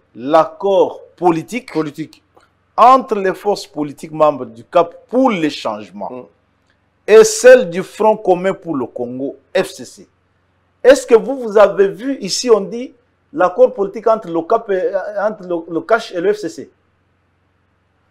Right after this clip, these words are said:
Speaker 1: On dit, vu l'accord politique entre les forces politiques au pluriel,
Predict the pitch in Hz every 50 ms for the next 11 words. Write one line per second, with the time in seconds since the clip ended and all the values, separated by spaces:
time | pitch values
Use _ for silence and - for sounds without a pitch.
0 | _ _ _ _ 208 214 233 226 220 190 240 269 254 196 143 123 151 247 285 302
1 | 277 254 240 226 220 214 - 262 269 262 - - - - 214 233 220 226 220 -
2 | - 269 - - - - _ _ _ _ _ _ _ _ _ _ _ _ - 240
3 | 247 254 247 247 - 165 131 139 139 160 190 214 220 208 214 - - 262 269 269
4 | 226 - - - 165 - _ 170 170 165 165 160 - - 202 - - - - 147
5 | - 147 175 185 180 175 185 208 226 254 -